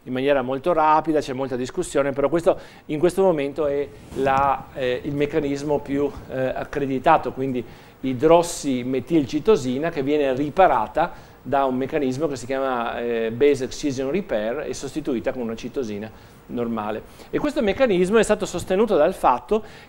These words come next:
che negli ultimi due o tre anni sono stati clonati almeno tre enzimi che si chiamano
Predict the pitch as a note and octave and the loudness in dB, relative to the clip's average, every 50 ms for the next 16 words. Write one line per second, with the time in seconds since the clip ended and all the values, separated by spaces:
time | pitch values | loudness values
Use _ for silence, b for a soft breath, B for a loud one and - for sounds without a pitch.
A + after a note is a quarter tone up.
0 | B - - A#3 A#3+ A3 F3 D3 C#3+ C#3+ C#3 C#3 C#3+ F3+ A#3 A#3+ - E3+ C#3 C3+ | B -6 0 2 6 6 6 4 4 2 0 2 4 4 2 2 2 -2 -4 -4
1 | B2 B2+ F#3 A3 A3 - F#3 G#3+ F#3+ D3+ C3+ C3+ C#3+ E3+ G#3 F#3+ F3+ E3 - G3 | -4 0 4 4 4 4 4 0 2 2 0 0 0 -2 -2 -4 -4 -4 -2 -2
2 | F#3 F#3+ F#3 - G3 G#3+ G3+ F3 C3+ C3+ C3+ - G#3 A3 G#3+ B B B B B | -2 -2 -4 -2 -2 -2 -2 0 -2 -2 -2 -2 -4 -6 -6 B B B B B
3 | B - D#3 D#3+ E3+ G#3 B3 A#3 F#3 D3 - - - F#3 G#3+ G3+ F3 C#3+ D3 D#3+ | B -4 -2 0 2 2 2 2 2 0 -2 -4 0 2 2 2 2 0 0 -2
4 | D#3+ D3 B2+ C3 C#3+ C3+ B2+ C3 D3 F#3 F#3+ G3+ C#3+ - - D3+ D3 C#3+ C3 A#2+ | -4 -4 -6 -6 -6 -4 -4 -2 -2 -2 -4 -4 -6 -2 0 0 2 2 0 -2